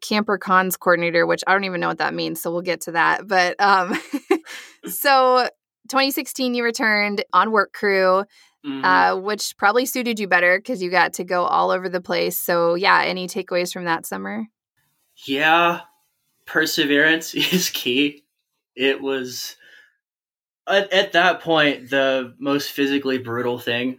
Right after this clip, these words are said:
Speaker 2: I had ever done. Like, I, I had seen all the guys, um, on Work Crew Charlie and Work Crew Papa in twenty fifteen. They came through Cito a lot. And it looked like a ton of fun, but they were always just filthy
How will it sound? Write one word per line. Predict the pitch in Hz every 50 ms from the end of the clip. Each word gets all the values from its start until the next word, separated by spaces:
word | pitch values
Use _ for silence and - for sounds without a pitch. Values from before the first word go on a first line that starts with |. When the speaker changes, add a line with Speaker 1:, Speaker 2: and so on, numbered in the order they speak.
| _ _ _
Speaker 2:
I | 117 113
had | 110 110 117
ever | 113 120 120 113
done. | 113 110 113 120 120 123 123 - _ _ _ _ _ _ _ _
Like, | - 151 -
I, | 170 180 190 180
I | - 175 196
had | 202 190 -
seen | - - 196 196 196 180
all | 175 170
the | 170 160
guys, | 143 135 131 135 139 139 139 139 139 - - - - -
um, | 131 127 127 127 123 123 123 120 123 123 120 120 120 _ _ _ _ _ _ _ _ _ -
on | 135 131 127 127
Work | 131 127 -
Crew | 160 147 143
Charlie | - - 135 127 131 131 131 135 135 135 127 131 - -
and | - 120 117 117 117 117 120 120 117 117
Work | 123 127 123 127
Crew | - 127 123 -
Papa | 131 120 123 123 - 123 123 123 120
in | 120 117
twenty | - - 120 120 117
fifteen. | 113 - 117 113 - - 117 117 117 117 113
They | 113 110
came | - 127 117 110
through | 110 110 113
Cito | 110 - 117 110 110 110 107
a | 107
lot. | 110 110 110 110 113 110 - - _ _ _ _ _ _ _ _ _ _ _ _
And | 113 117 117 117 117 117 113 110 107 - - -
it | - 139 139 139 127
looked | 139 147 185 185 - -
like | 139 123 113
a | 101
ton | - - - 143 135
of | 123 113 -
fun, | - 127 127 127 120 110 107 107 -
but | 113 110 -
they | 123 127
were | 135 131 127 -
always | 120 131 131 131 127 127 123 117 113
just | - - 110 104 - - - _
filthy | - - - - - - 131 127 120 123 123 - 117 113 104 101 98 -